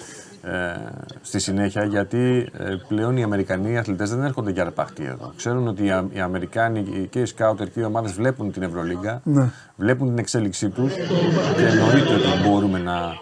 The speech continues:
Speaker 1: μπορούν να αντλήσουν παίκτες από το, από την, ε, Euroleague. Και αυτό είναι το όνειρο, το είπε και ο Διαμαντόπουλος πριν. Δηλαδή, ο παίκτης δεν θέλει να φύγει από το N B A.
Speaker 2: Ναι.
Speaker 1: Ε, σε εισαγωγικά αναγκάστηκε να φύγει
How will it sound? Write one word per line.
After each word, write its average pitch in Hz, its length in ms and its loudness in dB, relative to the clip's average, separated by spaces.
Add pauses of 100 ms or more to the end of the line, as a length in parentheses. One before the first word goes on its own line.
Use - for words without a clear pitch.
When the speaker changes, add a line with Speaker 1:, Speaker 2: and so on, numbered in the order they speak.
(140)
Speaker 1:
μπορούν 104 460 4 (300)
να 95 220 0 (840)
αντλήσουν 98 600 0
παίκτες 110 320 0
από 98 180 -4
το, 98 460 0
από 95 160 -2
την, 98 240 -2
ε, 95 520 0
Euroleague. 101 460 0
Και - 80 0
αυτό 131 180 -2
είναι 165 100 2
το 151 60 -2
όνειρο, 110 180 0
το 131 140 -4
είπε 131 100 -2
και 127 80 -2
ο 117 100 0
Διαμαντόπουλος 107 540 0
πριν. 107 220 -2
Δηλαδή, 107 500 0 (400)
ο 101 40 -10
παίκτης 131 200 2
δεν 156 80 6
θέλει 147 120 4
να 147 60 4
φύγει 123 120 0
από 90 100 -4
το 82 100 -4
N 80 40 -4
B 78 60 -4
A. 76 40 -10 (160)
Speaker 2:
Ναι. 156 320 6 (240)
Speaker 1:
Ε, 101 240 0
σε - 200 2
εισαγωγικά 110 680 4
αναγκάστηκε 139 640 2
να 113 140 0
φύγει 127 480 2